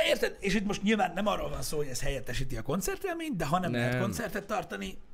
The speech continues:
Speaker 1: érted, akkor már
Speaker 2: De ez exkluzív.
Speaker 1: <clears throat> Ez exkluzív, így van. <clears throat>
Speaker 2: És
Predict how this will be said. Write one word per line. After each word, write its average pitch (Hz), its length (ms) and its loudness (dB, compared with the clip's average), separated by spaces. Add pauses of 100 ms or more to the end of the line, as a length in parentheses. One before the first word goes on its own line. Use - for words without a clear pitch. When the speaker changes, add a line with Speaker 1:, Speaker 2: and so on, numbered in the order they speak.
(140)
Speaker 1:
érted, 123 320 -4
akkor 170 240 -4
már 160 240 -2 (600)
Speaker 2:
De 170 180 6
ez 196 180 6
exkluzív. 131 680 0 (760)
Speaker 1:
<clears throat> - 500 0
Ez 95 180 0
exkluzív, 113 480 -4
így 104 120 -6
van. 85 140 -6 (300)
<clears throat> 370 320 2
Speaker 2:
És 202 80 6